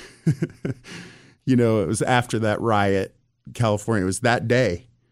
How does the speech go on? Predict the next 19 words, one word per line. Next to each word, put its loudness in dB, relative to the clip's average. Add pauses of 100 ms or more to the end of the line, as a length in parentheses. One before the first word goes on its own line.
(380)
I -6
think 0
maybe 4
I 4
did -2
kind 0
of -6
tell 2
you 0
this, -2
but -2 (1300)
Breedlove 2
had -4
put 0
up -2
a -4 (460)
post 0
of -4 (1000)
the, 0